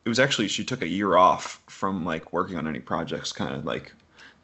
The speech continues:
deal with, like, whatever she wanted to deal with. And I think that was probably good for her 'cause I feel like there's a moment in there where, you know, where we kinda,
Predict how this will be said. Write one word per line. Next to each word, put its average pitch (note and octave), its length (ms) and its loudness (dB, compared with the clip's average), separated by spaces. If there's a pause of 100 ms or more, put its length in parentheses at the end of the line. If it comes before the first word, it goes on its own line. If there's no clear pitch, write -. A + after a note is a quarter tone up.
(180)
deal F#2 160 2
with, D2 220 2
like, E2 260 4
whatever F2+ 220 2
she - 160 -2
wanted E2 220 -2
to D2+ 60 -4
deal E2 180 -4
with. D#2+ 180 -2
And C3+ 260 2 (280)
I - 20 0
think A#3+ 140 8
that B3+ 60 12
was F3 100 10
probably D3+ 240 8
good A#2 180 4
for D#3+ 140 2
her D#3+ 160 4
'cause D#3+ 100 -8
I C#3 60 -2
feel B3 160 -2
like D3 240 -6
there's F3 220 2
a C3+ 40 6
moment F#3 460 2
in B2 200 2
there E3 220 4
where, G#2+ 260 2 (140)
you B2 60 -2
know, B2+ 100 2
where A2 140 2
we G2+ 100 -4
kinda, D#3 260 -2